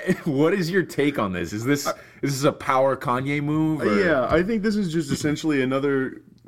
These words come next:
Speaker 2: like, power move by Kanye, essentially, um, trying to,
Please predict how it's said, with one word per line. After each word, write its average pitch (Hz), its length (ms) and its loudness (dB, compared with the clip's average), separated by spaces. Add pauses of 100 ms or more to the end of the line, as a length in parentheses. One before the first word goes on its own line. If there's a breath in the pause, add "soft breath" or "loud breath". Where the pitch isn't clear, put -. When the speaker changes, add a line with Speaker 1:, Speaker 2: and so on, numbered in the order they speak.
(320)
Speaker 2:
like, 117 320 -8
power 131 560 0
move 123 400 -2
by 120 160 0
Kanye, 113 540 -2
essentially, 120 640 -4 (480 loud breath)
um, 104 440 -4 (560)
trying 139 360 -2
to, 131 400 0